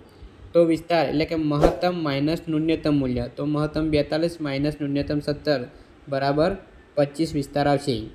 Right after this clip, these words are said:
મધ્યક, આપેલ અવલોકનોનો સરવાળો ત્રણસો પોસઠ ભાગ્યા કુલ અવલોકન બાર આપેલ છે. તો ત્રણસો પોસઠ ભાગ્યા બાર, ત્રીસ પોઇન્ટ બેતાલીસ.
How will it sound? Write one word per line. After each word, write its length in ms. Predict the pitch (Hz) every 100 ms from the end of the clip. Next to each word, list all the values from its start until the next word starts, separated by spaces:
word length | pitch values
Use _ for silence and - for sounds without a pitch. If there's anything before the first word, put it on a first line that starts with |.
| - - - - - -
મધ્યક, 600 | 147 139 170 170 - -
આપેલ 340 | 135 139 175 165
અવલોકનોનો 480 | 170 165 170 170
સરવાળો 420 | 165 160 156 160 147
ત્રણસો 400 | 147 143 139 156
પોસઠ 380 | 151 147 175 175 -
ભાગ્યા 280 | 131 147 156
કુલ 280 | - 156
અવલોકન 440 | 156 151 147 165 170
બાર 320 | 147 147 151
આપેલ 280 | 143 139 127
છે. 240 | 123 120 - - - - -
તો 80 | 151
ત્રણસો 360 | 147 147 147
પોસઠ 340 | 165 156 160 165
ભાગ્યા 320 | 139 127 143 151
બાર, 280 | 156 135 117 - -
ત્રીસ 180 | 165 165 156
પોઇન્ટ 220 | 151 156
બેતાલીસ. 640 | 151 151 143 120 113